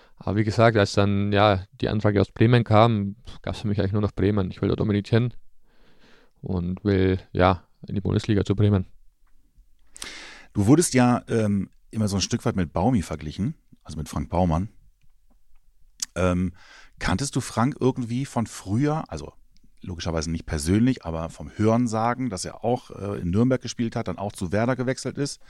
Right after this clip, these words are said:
Speaker 2: Und dann hat er natürlich einen einzigartigen Weg, äh, genommen mit der Meisterschaft und dem Double.
Speaker 1: Ja, s-, also Frank Baumann natürlich sehr bekannt und dass er auch vor-, vorher in Nürnberg war und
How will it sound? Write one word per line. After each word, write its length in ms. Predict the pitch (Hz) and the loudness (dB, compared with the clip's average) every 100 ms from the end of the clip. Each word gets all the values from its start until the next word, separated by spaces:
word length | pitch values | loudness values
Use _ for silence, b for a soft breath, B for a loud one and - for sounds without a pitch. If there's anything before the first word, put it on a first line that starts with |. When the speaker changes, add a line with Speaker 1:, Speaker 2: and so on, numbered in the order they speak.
| B B B B | B B B B
Speaker 2:
Und 60 | - | -4
dann 80 | 85 | -4
hat 120 | 101 | -2
er 80 | 98 | -2
natürlich 180 | 95 95 | -2 -4
einen 160 | 90 | -4
einzigartigen 760 | - 104 110 85 113 120 117 104 | -2 -2 -2 -2 -2 -2 -2 -2
Weg, 260 | 110 - | -4 -4
äh, 260 | - 107 107 | -8 -4 -4
genommen 440 | 113 104 107 123 - - - | -2 -2 -2 -4 -8 -18 -14
mit 140 | 92 | -8
der 80 | 101 | -4
Meisterschaft 560 | 101 107 113 110 - | -4 -4 -8 -8 -8
und 160 | 104 101 | -8 -8
dem 220 | 98 98 | -6 -6
Double. 280 | 107 107 135 - - - | -4 -2 -4 -6 -14 4
Speaker 1:
Ja, 260 | 123 117 | 8 8
s-, 240 | 101 - - | 6 -6 -2
also 420 | 113 107 101 95 | 2 6 6 4
Frank 220 | 92 98 104 | 0 0 4
Baumann 240 | 113 120 | 6 6
natürlich 280 | - 123 - | 4 0 2
sehr 140 | 117 | 2
bekannt 500 | 117 - 113 120 - - 147 | 2 2 0 0 -8 -18 -14
und 580 | 131 113 104 101 101 110 - - | -4 0 0 -2 -4 -8 -12 -8
dass 160 | - 104 | -6 2
er 100 | 107 | 4
auch 100 | 113 | 4
vor-, 340 | - 120 117 | 4 0 0
vorher 240 | - 117 113 | 0 0 2
in 40 | |
Nürnberg 360 | 120 135 131 - | 0 4 4 6
war 280 | 117 120 110 | 8 8 6
und 300 | 107 104 | 0 -4